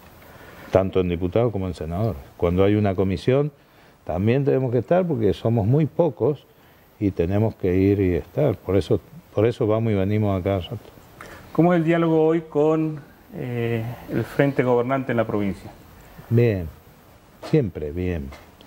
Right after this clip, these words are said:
Speaker 1: Eh, asumió el gobernador Orrego y lo fuimos a visitar.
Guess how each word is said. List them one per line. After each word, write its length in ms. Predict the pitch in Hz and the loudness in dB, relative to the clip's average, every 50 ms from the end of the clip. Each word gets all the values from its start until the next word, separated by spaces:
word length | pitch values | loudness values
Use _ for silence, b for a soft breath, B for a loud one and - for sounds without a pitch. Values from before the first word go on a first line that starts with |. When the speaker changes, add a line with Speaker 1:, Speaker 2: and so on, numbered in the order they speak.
| B B B B B B B B B B - - | B B B B B B B B B B -8 -2
Speaker 1:
Eh, 360 | 98 95 92 90 90 87 85 | 0 2 4 4 4 2 2
asumió 760 | 80 78 - - 90 90 101 101 104 107 107 107 104 101 98 95 | 0 0 2 0 2 4 4 2 2 2 2 2 2 2 2 0
el 100 | 90 90 | 0 2
gobernador 440 | 92 90 90 90 90 90 95 98 104 | 2 2 2 2 2 0 2 2 2
Orrego 520 | 101 92 104 135 156 180 180 180 170 147 | 2 2 2 2 2 2 0 0 0 0
y 140 | 123 107 98 | 0 0 0
lo 160 | 90 92 87 | 0 0 -2
fuimos 420 | - - - 98 92 92 90 87 87 | -2 0 0 0 0 0 0 -2 -2
a 40 | 87 | -2
visitar. 540 | 87 80 - - 85 78 - 82 78 73 | -2 -2 -2 -4 -6 -2 0 0 0 0